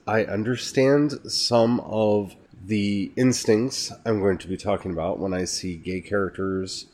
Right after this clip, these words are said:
or trans characters portrayed in media. I, I understand that. I, I, I, I get the emotions. I understand how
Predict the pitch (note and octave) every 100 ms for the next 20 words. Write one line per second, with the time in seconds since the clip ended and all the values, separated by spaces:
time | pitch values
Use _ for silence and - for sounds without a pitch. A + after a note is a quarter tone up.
0 | _ _ - G#2 - G2 F#2 F#2 - -
1 | F#2 E2+ D#2+ F2+ E2+ - G#2+ - - G2+
2 | G#2 F2 E2+ D#2+ - _ _ - G2 F2+
3 | E2+ D#2+ D2 C#2 B1+ - _ _ - G2
4 | F2+ G#2+ G#2 F#2+ F#2 - - A#2 A#2+ C3
5 | D3 D#3 - - - - - F#2+ F#2 F2+
6 | G2+ G2+ - G2 F#2+ E2 - - - G#2+
7 | G2 F#2+ F#2 A2+ B2 C3 C#3 - D3+ C#3+
8 | C#3+ C#3 - - - F2+ F2 - G#2 G2+
9 | F#2 G#2 G#2+ G#2+